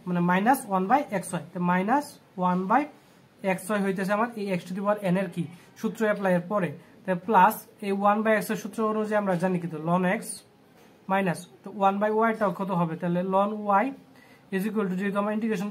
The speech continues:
করছি, তাহলে এটার জন্য আমাদের কি দিতে হবে? সাথে একটা ধ্রুবক হিসেবে c দিতে হবে সমাকলন করা শেষ হওয়ার পরে। তাহলে দেখো, এখন আমরা একটু যদি সাজায় লিখি, তাহলে দেখো কি আসে।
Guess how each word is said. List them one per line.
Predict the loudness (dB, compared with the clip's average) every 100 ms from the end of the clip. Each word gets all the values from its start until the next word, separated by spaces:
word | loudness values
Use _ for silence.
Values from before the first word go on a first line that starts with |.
| -4
করছি, | -4 -2 -6 -8 -20 _
তাহলে | -6 -4 -4
এটার | -4 -2
জন্য | 0 0
আমাদের | 0 -2
কি | -4
দিতে | -2 0
হবে? | 0 2
সাথে | 0 0
একটা | 0 0
ধ্রুবক | 2 0 0
হিসেবে | -2 -2 -2 -4 -12
c | -6 -4
দিতে | -2 0 0
হবে | 0 -10 -20 _ -20 -20 -20 -20 -20 _ _ -6
সমাকলন | -2 0 0 0
করা | 0 0 0
শেষ | -2
হওয়ার | 0 -2 -2
পরে। | -4 -6 -16 -20 -16
তাহলে | -6 0 0
দেখো, | 2 0
এখন | 2 2
আমরা | 2 -2
একটু | -2 -2
যদি | -2 2
সাজায় | 2 4 2 2
লিখি, | 0 -2 -2 -8
তাহলে | -4 -2 -2
দেখো | -4 -2
কি | 0
আসে। | 0 0